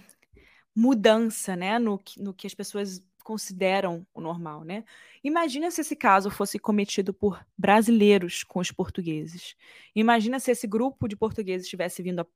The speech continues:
ao Brasil, passar uma, dez dias de férias, e fossem assassinados por um brasileiro, por um grupo de brasileiros, né? Agora, imagina como não teria sido veiculado na mídia se fosse brasileiros que tivessem cometido isso com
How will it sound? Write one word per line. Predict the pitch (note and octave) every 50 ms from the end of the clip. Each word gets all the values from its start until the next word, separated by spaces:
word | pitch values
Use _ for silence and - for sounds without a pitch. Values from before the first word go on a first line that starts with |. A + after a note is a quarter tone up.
| _ _ _ - -
ao | F3 F3
Brasil, | E3+ F#3+ G3 G3 G3 D#3+ D#3+ F3 F#3+ A3 C4 - _ _ _ _ _ _ _
passar | - F3 E3+ - - E3
uma, | E3+ E3+ E3+ E3 D#3+ D#3+ D#3 E3 - _ _ _ _ _ _ _ _ _ _ _ _ _ - - _ _ _ _ _
dez | - F#3 F#3 F#3+ G3
dias | E3+ F3+ F3
de | F3 F#3
férias, | - - F3+ E3+ E3+ G3 G3+ - - - _ - - - - - _ _
e | -
fossem | G#3 - - G#3+ G#3+ - - A3+ G#3+ G#3+ G#3+ G#3 G3+ G3+ - _ _ _ _ -
assassinados | F3+ - - G3 - A#3 A3 F#3+ F3 F3+ F#3 F#3 -
por | - - G3 F#3+
um | G3 G3+ G3
brasileiro, | F3+ F3 F3+ E3 F#3 G3 F#3 G3 F#3 E3+ E3+ E3+ E3 E3+ -
por | - F3 F3+
um | F#3+ F#3+
grupo | F#3 F#3 F3+ - -
de | F3 F#3+
brasileiros, | F3 F#3 F3 F3 F3 E3+ D#3+ D3+ - - _ - -
né? | F3+ G3 A3+ A#3 - - - -
Agora, | - F#3+ G3 A3 A#3 B3
imagina | B3+ C4+ C#4 B3 A#3 A3 A#3+ B3
como | A#3+ - A#3+ A3+ A3
não | A3 G#3+
teria | - A#3 G#3+ G#3+ G3+
sido | - A3 G3 G#3
veiculado | F#3 F#3+ G3 G3 - - F#3+ E3+ E3+ E3+ F3
na | E3+ F3
mídia | F3+ F3+ F3+ G3 F#3+ F3 F#3 G3 - _ - - - _
se | - - F#3+
fosse | - - G3 F#3+ F#3+ - G#3+ G3
brasileiros | F3+ E3+ E3+ - G3 G3+ G#3+ G#3 F#3+ F#3 F3+ F#3 F3+
que | - G3+
tivessem | - F#3 F3+ F3 F3 - F3+
cometido | - F#3 F3+ F3 E3+ - F#3 F3
isso | E3+ E3 - -
com | - - F3+ F3+ F3+ -